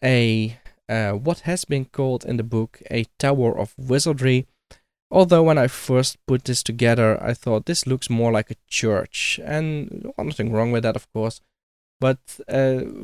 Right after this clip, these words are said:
for a wizard's tower, I would expect something that's actually a tower, um, w-, well, just a tower, and this has a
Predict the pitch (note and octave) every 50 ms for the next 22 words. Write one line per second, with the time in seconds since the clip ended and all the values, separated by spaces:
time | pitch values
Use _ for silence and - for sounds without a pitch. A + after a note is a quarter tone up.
0 | - _ - G#3 G#3 G3 F3 F3 E3+ - E3+ - - - - D3 C#3+ C#3+ C#3+ C#3+
1 | B2 G#2 B2 B2 C3+ A#2+ B2 - - - - A#2+ A#2+ - - - _ _ _ _
2 | _ _ _ _ _ _ _ _ _ _ _ _ - - - - - - - G3
3 | F3 F3 E3 E3 D3+ C#3+ C#3+ C3+ C3 B2+ A#2+ - - - - - - C#3 B2+ -
4 | - - - - E3+ F3 F3+ E3+ E3+ E3 E3 D#3+ D3+ - _ - - - - B2
5 | B2 A#2 A2+ A2 G2+ - - - - - - A#2+ A#2+ A2+ - - C3 C#3 - -
6 | C3+ - - B2+ A#2 A#2 A#2 A#2 A#2 A#2+ C3+ C#3 - - C3+ C3 C3+ B2+ B2+ C3
7 | C3+ - - - - _ _ _ _ _ - A2 A#2 B2 C3 C3+ C3 - - G#2
8 | B2 B2 A2+